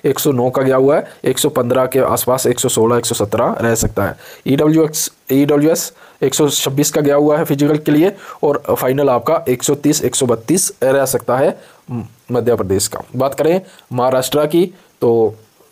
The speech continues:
महाराष्ट्र की बात करें तो दोस्तों महाराष्ट्र का जनरल का, अ, लड़कों का गया हुआ है एक सौ पाँच, ठीक है, तो एक सौ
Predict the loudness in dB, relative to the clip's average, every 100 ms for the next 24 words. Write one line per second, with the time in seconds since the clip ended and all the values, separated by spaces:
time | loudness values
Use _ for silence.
0 | _ _ _ -20 -6 0 2 0 0 0
1 | 2 0 0 2 2 2 2 2 2 0
2 | -2 -16 -2 0 0 0 0 2 2 2
3 | -4 -8 -2 0 2 0 2 0 0 0
4 | 2 2 0 0 -2 2 2 2 2 4
5 | 4 2 0 0 -2 0 0 0 -4 -6
6 | -8 -18 -6 0 0 0 -4 -12 -4 -2
7 | 0 0 2 2 2